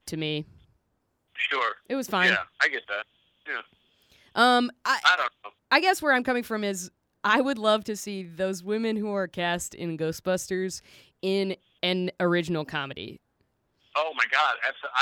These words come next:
Speaker 2: I think
Speaker 1: Right?
Speaker 2: Kate McKinnon is so funny.
Speaker 1: Yes, I can't wait
Speaker 2: I
Speaker 1: to see Kate McKinnon in a movie.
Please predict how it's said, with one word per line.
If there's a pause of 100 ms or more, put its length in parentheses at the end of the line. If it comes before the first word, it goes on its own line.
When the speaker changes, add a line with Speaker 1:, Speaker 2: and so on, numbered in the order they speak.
Speaker 2:
I
think
Speaker 1:
Right?
Speaker 2:
Kate
McKinnon (180)
is (220)
so (100)
funny.
Speaker 1:
Yes,
I
can't
wait
Speaker 2:
I
Speaker 1:
to
see
Kate
McKinnon
in
a
movie.